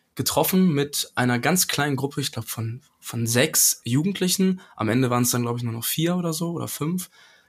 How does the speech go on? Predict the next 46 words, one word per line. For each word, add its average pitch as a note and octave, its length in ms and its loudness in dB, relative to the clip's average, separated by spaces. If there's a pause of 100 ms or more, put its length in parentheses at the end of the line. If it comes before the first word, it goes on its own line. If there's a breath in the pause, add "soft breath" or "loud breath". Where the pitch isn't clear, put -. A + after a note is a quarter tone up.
(140 soft breath)
ähm, B2 580 0
weil A2+ 200 -6
jemand B2 240 -6
abgesprungen - 580 0
ist. - 460 -2 (120)
Ähm, B2 480 4
und B2+ 160 2
wir B2 140 4
haben E3 460 4 (680)
durch C3 200 0
den C3+ 160 2
Kontakt C#3 460 2
einer B2 180 2
Mitschülerin E3 540 4
in C#3 80 2
meiner B2+ 180 0
Ausbildung D#3 480 0
einfach C3+ 220 -2
die B2 80 0
Möglichkeit D3+ 480 -2
bekommen, D3+ 360 -2
mit B2 140 0
Jugendlichen C#3 480 -2
Musik B2 300 -2
zu - 100 -2
machen. G#2+ 300 -10 (320 soft breath)
Und A2 80 -8
ganz D3 200 4
am E3+ 100 6
Anfang D3+ 280 4
hieß C#3+ 220 2
es C3 100 4
so, B2+ 220 0 (340 loud breath)
„Vielleicht - 240 -8
könnt A#2+ 160 -4
ihr B2 80 0
eine A#2 180 0
Musik-A A#2+ 440 0
G A#2+ 180 2
machen“ A2+ 400 0
und A2 140 -4
so. A2+ 240 -2 (320 soft breath)
Und A2+ 80 -6
wir A2+ 60 2
haben A#2 100 4
halt A#2 260 0